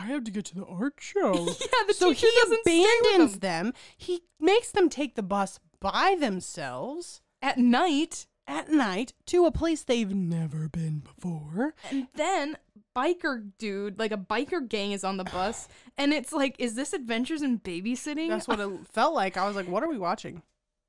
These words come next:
Speaker 2: But then the biker gang ends up being nice and helping the kids bring the quintuplets in, which is a little
Speaker 1: Yeah.
Speaker 2: weird, but okay.
Speaker 1: And then they do. They bring the babies.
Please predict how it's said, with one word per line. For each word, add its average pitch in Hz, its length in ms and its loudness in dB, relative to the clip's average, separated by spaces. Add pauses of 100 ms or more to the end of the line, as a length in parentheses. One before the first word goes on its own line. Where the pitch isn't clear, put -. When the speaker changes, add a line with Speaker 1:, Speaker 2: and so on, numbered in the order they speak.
(180)
Speaker 2:
But 277 180 -4
then 330 120 2
the 320 80 4
biker 226 380 0
gang 208 240 -2
ends 202 140 -4
up 185 120 -12
being 190 280 -4
nice 180 260 -6
and 175 100 -8
helping 180 600 -8
the 185 80 -10
kids 190 380 -8
bring 180 340 -6
the 180 80 -8
quintuplets 180 640 -10
in, 208 120 -6
which 180 160 -10
is 185 140 -6
a 180 60 -6
little 190 200 -4
Speaker 1:
Yeah. 165 60 -10
Speaker 2:
weird, 180 380 -6
but 170 340 -8
okay. 175 400 -10 (300)
Speaker 1:
And 240 160 2
then 269 80 4
they 294 160 4
do. 202 360 -2
They 196 100 -2
bring 202 260 -2
the 220 60 -2
babies. 175 680 -6